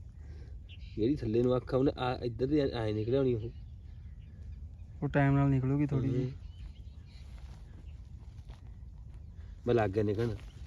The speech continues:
Speaker 1: ਕਰਦੇ ਕੰਮ ਚਾਹੀਦਾ, ਕੱਲ੍ਹ ਨੂੰ ਕਰਦੇ ਕੰਮ। ਇਹ ਤਾਂ ਮੈਂ ਤਾਂ ਗੰਨੇ ਨੂੰ ਹੋ ਗਏ ਤੇ ਮੈਂ ਚਾਰ ਸਾਲ। ਇੱਕ ਸਾਲ ਲੱਗੇ ਤਾਂ।
Speaker 2: ਤਿੰਨ ਸਾਲ ਲੱਗੇ ਆ।
Speaker 1: ਕਿਆ?
Speaker 2: ਤਿੰਨ ਸਾਲ ਲੱਗਿਆ, ਮੁੰਡਾ ਤਾਂ ਵਾਹੇ ਦਿੱਤਾ
Speaker 1: ਹਾਂ,
Speaker 2: ਦਾ।
Speaker 1: ਮੁੰਡਾ ਵਾਹ ਤਾਂ ਤਿੰਨ ਸਾਲ ਗੰਨੇ 'ਚ ਡੀਲਾ ਹੋਇਆ ਇਹ।
Speaker 2: ਹੂੰ।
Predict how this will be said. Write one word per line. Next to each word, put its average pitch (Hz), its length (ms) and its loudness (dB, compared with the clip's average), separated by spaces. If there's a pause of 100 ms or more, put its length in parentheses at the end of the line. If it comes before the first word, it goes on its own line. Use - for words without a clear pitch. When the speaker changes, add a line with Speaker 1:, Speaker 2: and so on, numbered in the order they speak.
(420)
Speaker 1:
ਕਰਦੇ 107 340 4
ਕੰਮ 98 300 0
ਚਾਹੀਦਾ, 107 220 4
ਕੱਲ੍ਹ 117 180 6
ਨੂੰ 143 100 8
ਕਰਦੇ 123 340 6
ਕੰਮ। 92 160 -4 (640)
ਇਹ 139 60 6
ਤਾਂ 175 80 10
ਮੈਂ 233 100 8
ਤਾਂ 226 400 4
ਗੰਨੇ 160 400 6
ਨੂੰ 233 100 12
ਹੋ 165 120 12
ਗਏ 175 100 10
ਤੇ 208 60 8
ਮੈਂ 254 120 8
ਚਾਰ 185 280 8
ਸਾਲ। 110 320 2 (1080)
ਇੱਕ 147 160 4
ਸਾਲ 185 200 12
ਲੱਗੇ 196 220 10
ਤਾਂ। 190 240 12
Speaker 2:
ਤਿੰਨ 143 220 12
ਸਾਲ 147 240 10
ਲੱਗੇ 107 320 6
ਆ। 107 60 4 (380)
Speaker 1:
ਕਿਆ? 185 200 10 (120)
Speaker 2:
ਤਿੰਨ 139 180 10
ਸਾਲ 147 200 12
ਲੱਗਿਆ, 120 220 8
ਮੁੰਡਾ 127 280 10
ਤਾਂ 160 120 8
ਵਾਹੇ 147 200 8
ਦਿੱਤਾ 156 140 8
Speaker 1:
ਹਾਂ, 139 160 12
Speaker 2:
ਦਾ। 139 60 10
Speaker 1:
ਮੁੰਡਾ 170 200 10
ਵਾਹ 180 160 12
ਤਾਂ 208 80 4
ਤਿੰਨ 202 200 8
ਸਾਲ 208 260 10 (520)
ਗੰਨੇ 175 220 12
'ਚ 240 40 10
ਡੀਲਾ 226 320 12
ਹੋਇਆ 147 220 12
ਇਹ। 190 140 6
Speaker 2:
ਹੂੰ। 123 680 4